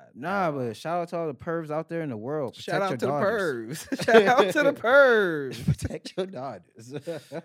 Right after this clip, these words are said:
Speaker 1: All right, let's get into the fake outrage real quick. Rapid fire.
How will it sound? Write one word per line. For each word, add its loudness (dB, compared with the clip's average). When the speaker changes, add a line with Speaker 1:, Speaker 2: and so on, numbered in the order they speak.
Speaker 1:
All -10
right, -16
let's -8
get -6
into -8
the -8
fake -6
outrage -4
real -8
quick. -10
Rapid -8
fire. -10